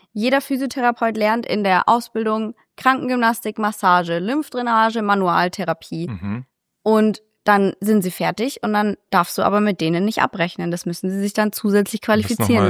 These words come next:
Speaker 1: lassen.
Speaker 2: die Ausbildung dauert
Speaker 1: Und
Speaker 2: dann
Speaker 1: so ein
Speaker 2: sogar noch ein bisschen, gell?
Speaker 1: Und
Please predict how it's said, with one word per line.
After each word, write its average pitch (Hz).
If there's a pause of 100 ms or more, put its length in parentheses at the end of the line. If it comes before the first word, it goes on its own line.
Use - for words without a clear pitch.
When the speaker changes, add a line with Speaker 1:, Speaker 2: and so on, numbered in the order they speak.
Speaker 1:
lassen. 185 (160)
Speaker 2:
die -
Ausbildung 104
dauert 110
Speaker 1:
Und 98
Speaker 2:
dann 95
Speaker 1:
so 104
ein 101
Speaker 2:
sogar 95
noch 92
ein 90
bisschen, 98
gell? 95
Speaker 1:
Und 101